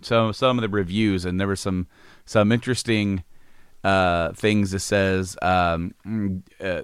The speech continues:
video star David Lee Roth. Interesting way to put that.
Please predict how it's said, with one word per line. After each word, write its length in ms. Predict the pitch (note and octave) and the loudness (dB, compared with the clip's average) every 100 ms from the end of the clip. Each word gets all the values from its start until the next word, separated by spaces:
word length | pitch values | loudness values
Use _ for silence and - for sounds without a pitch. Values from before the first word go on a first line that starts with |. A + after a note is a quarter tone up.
| - | -8
video 560 | F#2+ G#2+ F3+ A#3 A3 | -6 0 2 4 4
star 460 | D#3+ - B2+ A2+ A2+ | 2 0 2 4 4
David 240 | G#2 A#2+ | 2 0
Lee 120 | C3+ D#3+ | 2 2
Roth. 440 | D#3+ G2+ B2 - - - _ - - - - - G3+ G3+ - - | 4 4 0 -6 -20 -20 _ -20 -20 -20 -20 -16 -10 -10 -10 -4
Interesting 440 | G3+ G#3 G3+ F3+ | -2 0 0 2
way 120 | D3+ C3+ | 2 2
to 80 | |
put 240 | A2 D3+ - | 2 0 -2
that. 240 | D#2+ C#2 | -6 -8